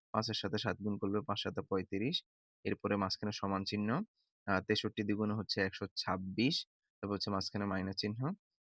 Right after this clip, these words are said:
টু আর বি গুণ করলে হবে টু বি। তো এখ-, যেহেতু আমাদের উদ্দেশ্য হচ্ছে বি এর মান বের করা, তাহলে এখান থেকে আমরা লিখতে পারি ফাইভ বি। আমরা টু বি কে এ পাশে নিয়ে আসতে চাই, অর্থাৎ পক্ষান্তর করলে এখানে হবে প্লাস টু বি সমান এখানে হচ্ছে কত? ওয়ান টোয়েন্টি সিক্স, এটা এ পাশে নিয়ে আসলে এটা হবে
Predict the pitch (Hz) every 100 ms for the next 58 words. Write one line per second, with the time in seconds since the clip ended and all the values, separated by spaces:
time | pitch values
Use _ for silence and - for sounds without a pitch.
0 | - 110 - 107 98 95 107 104 101 98
1 | 98 107 202 - _ - 107 92 - _
2 | _ _ - 107 101 - 110 104 107 113
3 | 113 113 113 104 107 113 - 110 101 104
4 | 110 117 101 - 90 104 202 _ - 101
5 | 104 107 107 104 104 104 101 - 104 107
6 | 185 _ - - _ - 110 95 95 170
7 | 220 - 113 120 - 123 120 123 135 143
8 | 113 113 113 117 110 98 - 98 127 -
9 | 113 120 101 110 - 110 117 - 113 110
10 | 107 107 107 110 - 101 - - - -
11 | 98 92 92 139 _ _ _ - 107 107
12 | - 107 107 113 - 110 110 147 170 107
13 | 98 98 - 104 101 98 - 139 - 107
14 | - 107 107 104 - 107 95 - 98 101
15 | 98